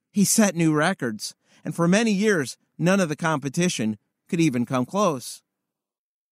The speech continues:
I do believe this illustrates for us exactly how God sometimes calls us to live out the Christian faith. He calls believers to train under a great burden. Don't pass by the human drama taking place in Daniel.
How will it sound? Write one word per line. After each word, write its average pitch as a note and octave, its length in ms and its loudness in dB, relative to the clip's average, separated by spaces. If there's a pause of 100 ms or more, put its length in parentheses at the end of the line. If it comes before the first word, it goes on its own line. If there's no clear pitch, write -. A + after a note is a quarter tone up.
(240)
I G#3 60 0
do A#3+ 140 2
believe G3+ 340 2
this D3 220 -4
illustrates E3 500 0
for D#3+ 240 0
us C#3 140 -6
exactly E3 480 -4
how D#3 180 0
God D3+ 380 -2
sometimes D#3+ 480 -4
calls E3+ 340 0
us B2 140 -6
to D3+ 100 -8
live C#3+ 220 0
out C#3 160 -4
the C3+ 80 -8
Christian C3 400 -4
faith. C#3 480 -4 (520)
He G#3 160 -2
calls G3 300 0
believers C3+ 680 -2 (440)
to - 80 -6
train C3+ 600 -2 (420)
under C#3+ 260 0
a A#2+ 60 -4
great D3 400 -2
burden. B2+ 440 -2 (1600)
Don't A3 220 -2
pass G3 260 -2
by E3 260 -2
the C3 80 -6
human D3+ 280 -2
drama C3+ 360 -2
taking C3 340 -6
place B2+ 360 -6
in A#2+ 100 -2
Daniel. A#2 480 -6